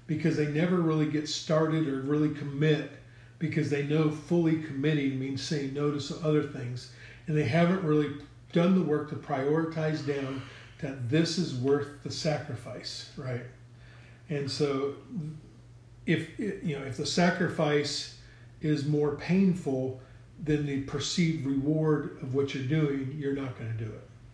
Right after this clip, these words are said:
right? So you really got to think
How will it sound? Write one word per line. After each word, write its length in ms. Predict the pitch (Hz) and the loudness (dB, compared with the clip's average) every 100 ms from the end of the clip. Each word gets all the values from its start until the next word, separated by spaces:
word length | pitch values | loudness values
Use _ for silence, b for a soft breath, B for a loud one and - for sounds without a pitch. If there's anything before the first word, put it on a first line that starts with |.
| - B B B B B - | -20 B B B B B -12
right? 160 | 127 - | -10 -10
So 340 | - 139 131 - B B | -6 -4 -4 -10 B B
you 120 | 151 | -2
really 380 | 131 151 160 151 | 2 4 4 4
got 280 | 151 147 - | 2 2 0
to 120 | 151 | -4
think 240 | - 147 | -2 -4